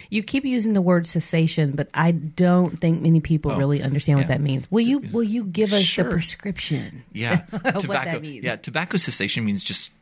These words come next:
Speaker 2: stopping smoking. Cessation means to stop,
Speaker 1: Okay,
Speaker 2: right?
Speaker 1: okay.
Speaker 2: Uh, to cease.
Speaker 1: Gotcha.
Speaker 2: And so the goal is making sure that, that we're able to, to help people stop.
Speaker 1: I think this is gonna be a great event because you're, you're make-, you're getting the conversation going for some. Some don't know how to start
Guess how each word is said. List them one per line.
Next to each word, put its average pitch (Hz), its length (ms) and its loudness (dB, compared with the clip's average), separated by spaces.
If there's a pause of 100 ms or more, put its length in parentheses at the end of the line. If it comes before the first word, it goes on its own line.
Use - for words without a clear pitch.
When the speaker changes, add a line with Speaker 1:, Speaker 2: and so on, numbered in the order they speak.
Speaker 2:
stopping 85 420 -6
smoking. - 520 -8
Cessation 113 520 0
means 101 260 -2
to 90 80 -6
stop, - 600 -2 (240)
Speaker 1:
Okay, 104 100 -4
Speaker 2:
right? 95 240 0 (200)
Speaker 1:
okay. 135 280 -4
Speaker 2:
Uh, 92 260 -2
to 98 140 -8
cease. - 580 -4 (300)
Speaker 1:
Gotcha. 139 220 -2
Speaker 2:
And 98 140 0
so 107 180 0
the 98 100 -4
goal 101 320 -2
is 98 140 -6
making 98 280 -4
sure 101 220 -4
that, 85 360 -4
that 92 140 -4
we're 90 180 -6
able 95 400 -4
to, 90 260 -6
to 87 160 -8
help - 240 -8
people 90 240 -8
stop. - 480 -10 (960)
Speaker 1:
I 202 80 -2
think 254 160 4
this 277 160 0
is 175 100 0
gonna 165 160 4
be 147 120 2
a 139 40 -2
great 143 220 -2
event 139 340 0
because 151 340 4
you're, 151 140 4
you're 156 300 4
make-, 170 280 2
you're 175 200 2
getting 226 240 2
the 214 40 0
conversation 151 580 0
going 143 260 2
for 143 120 -10
some. 131 380 -2
Some 226 240 0
don't 233 220 0
know 180 160 4
how 160 180 2
to 156 120 2
start - 680 0